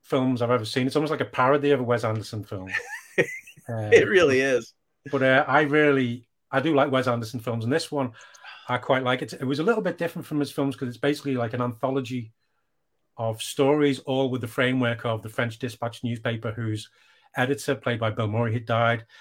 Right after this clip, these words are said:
Speaker 1: and then it cuts to different stories, most of them in black and white, but then going from animated
Speaker 2: Sort of.
Speaker 1: segments and bits and pieces. But it's,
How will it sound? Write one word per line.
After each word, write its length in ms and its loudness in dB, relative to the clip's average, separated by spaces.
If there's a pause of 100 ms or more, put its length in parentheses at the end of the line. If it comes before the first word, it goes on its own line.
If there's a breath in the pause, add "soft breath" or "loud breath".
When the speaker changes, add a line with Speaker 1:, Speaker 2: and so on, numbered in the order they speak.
(160 soft breath)
Speaker 1:
and 100 -4
then 60 -2
it 80 -4
cuts 200 -10
to 60 -8
different 280 -8
stories, 400 -4
most 260 -2
of 60 -12
them 80 -2
in 80 -2
black 260 -4
and 80 -8
white, 300 -4 (280)
but 120 -20
then 160 -2
going 260 0
from 240 -6
animated 460 -2
Speaker 2:
Sort 180 4
of. 60 2
Speaker 1:
segments 320 -2
and 100 -8
bits 220 -8
and 100 -10
pieces. 400 -4 (400 soft breath)
But 100 -2
it's, 300 -6